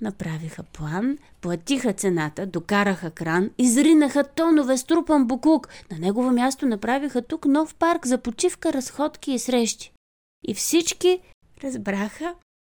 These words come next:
едно важно нещо, че тази добра и полезна промяна, с която градчето по-хубаво стана, дойде от мечтата на малко дете. И всички са сигурни, щом порасте момичето смело, София Валдент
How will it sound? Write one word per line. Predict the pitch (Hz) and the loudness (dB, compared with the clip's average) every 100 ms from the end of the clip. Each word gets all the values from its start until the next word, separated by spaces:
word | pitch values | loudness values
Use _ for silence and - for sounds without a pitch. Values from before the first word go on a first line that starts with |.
| - | -6
едно | 170 196 202 | -2 0 0
важно | - 190 226 226 226 | -2 -4 -2 -2 -2
нещо, | 196 180 165 - - _ _ _ _ | -2 -4 -6 -12 -14 _ _ _ _
че | - | -6
тази | 262 302 302 | -2 -2 -2
добра | 233 214 269 311 | -4 -2 -2 -2
и | |
полезна | 285 247 269 311 302 254 | -2 -2 0 0 0 -2
промяна, | 240 233 240 254 226 | -2 -2 0 -2 -4
с | - | -2
която | 240 254 285 | 0 0 -2
градчето | 247 233 - 269 277 233 | -4 -4 -2 -2 -2 -6
по-хубаво | - 247 - 359 349 254 233 | -2 -2 -2 0 0 2 -2
стана, | - 208 226 269 - - - | -2 0 0 -2 -6 -14 0
дойде | 233 202 277 | 2 4 2
от | 320 294 | 2 0
мечтата | 220 214 - 285 302 339 | -2 -2 -2 -2 0 0
на | 277 214 | 0 -2
малко | 220 247 277 262 | -2 -2 -2 -6
дете. | 214 202 208 202 196 _ _ _ - | -8 -8 -6 -6 -8 _ _ _ -12
И | 196 | -10
всички | - 247 - 277 | -6 -6 -4 -6
са | 247 | -6
сигурни, | 214 339 359 269 175 - _ _ - | -4 -2 0 0 -2 -8 _ _ -18
щом | - 214 285 | -6 -2 0
порасте | 381 339 262 311 330 | 0 0 -2 0 2
момичето | 294 277 311 330 269 262 | 4 4 2 0 -4 -4
смело, | 262 269 285 247 190 | -2 2 2 2 0
София | - 294 269 370 392 359 | -2 -2 0 2 4 2
Валдент | 330 359 349 370 359 285 196 | 0 0 2 2 4 2 0